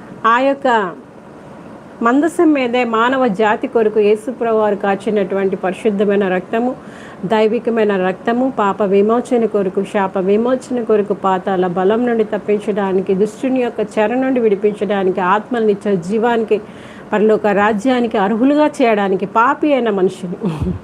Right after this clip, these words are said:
మనుషులు మంచోళ్ళండి, పాపులు,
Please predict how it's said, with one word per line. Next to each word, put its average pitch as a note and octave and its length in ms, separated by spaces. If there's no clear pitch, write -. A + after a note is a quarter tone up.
మనుషులు A#3 280
మంచోళ్ళండి, A#3+ 680
పాపులు, A3+ 460